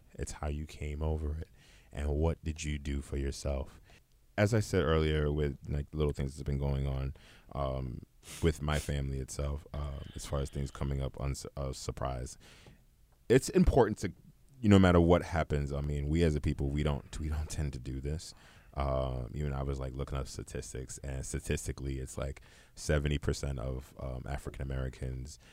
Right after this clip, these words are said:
um, pass away without a will and testament. Um, and those who do not feel that you need to because you don't acquire anything or you don't have anything or you don't have life insurance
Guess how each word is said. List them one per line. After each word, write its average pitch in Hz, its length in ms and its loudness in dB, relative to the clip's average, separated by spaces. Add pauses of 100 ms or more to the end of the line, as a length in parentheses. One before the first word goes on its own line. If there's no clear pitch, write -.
(240)
um, 65 560 0
pass - 280 -2
away 67 280 -2
without 67 840 -2
a 71 100 -4
will 69 200 -4
and 65 100 -8
testament. 64 520 -8 (440)
Um, 67 240 -2
and 73 220 0
those 73 280 4
who 87 140 2
do 76 240 0
not 71 300 -4 (340)
feel - 260 -4
that 71 260 -6
you 73 80 -6
need 76 420 -4
to 78 180 -4
because 71 280 -6
you 71 100 -2
don't 69 180 -2
acquire 73 640 -4
anything 73 520 -6
or 71 60 -4
you 69 120 -6
don't 71 160 -8
have 73 300 -6
anything 76 640 -6
or 71 160 -6 (280)
you 78 80 -2
don't 73 120 -2
have 69 200 -8
life 73 320 -2
insurance 76 640 -2